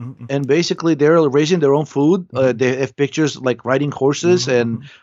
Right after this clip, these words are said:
Speaker 2: um, uh, we, like, we, we've been discussing about having the podcast that just happened, uh, yes-, uh, yesterday. Uh, and,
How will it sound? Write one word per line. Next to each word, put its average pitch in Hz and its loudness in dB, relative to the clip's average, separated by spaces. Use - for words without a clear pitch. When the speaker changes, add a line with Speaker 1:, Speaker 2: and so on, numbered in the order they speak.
Speaker 2:
um, 120 0
uh, 127 -4
we, 135 -2
like, 127 -2
we, 139 0
we've 139 0
been 143 2
discussing 143 -2
about 127 -2
having 139 -4
the 127 -2
podcast 131 -2
that 127 -4
just 117 -10
happened, 120 -6
uh, 117 0
yes-, 131 -2
uh, 120 -2
yesterday. 139 0
Uh, 127 0
and, 135 -2